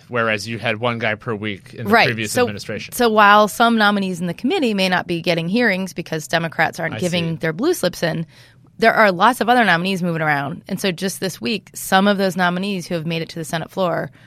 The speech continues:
Speaker 2: all got lined up for votes this week.
Speaker 1: On the topic of Mitch McConnell, he did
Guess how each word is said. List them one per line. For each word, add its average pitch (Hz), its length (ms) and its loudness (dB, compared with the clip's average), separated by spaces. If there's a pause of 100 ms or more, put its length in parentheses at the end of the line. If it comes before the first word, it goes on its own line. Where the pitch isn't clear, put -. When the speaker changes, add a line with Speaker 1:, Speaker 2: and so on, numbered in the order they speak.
(240)
Speaker 2:
all 180 240 8
got 175 180 6
lined 170 200 0
up - 100 -2
for 160 120 -10
votes 156 220 -6
this - 180 -12
week. - 280 -14 (420)
Speaker 1:
On 196 120 2
the 196 80 2
topic 233 320 2
of 143 100 0
Mitch 165 220 0
McConnell, 147 340 2
he 175 180 -8 (120)
did 190 480 2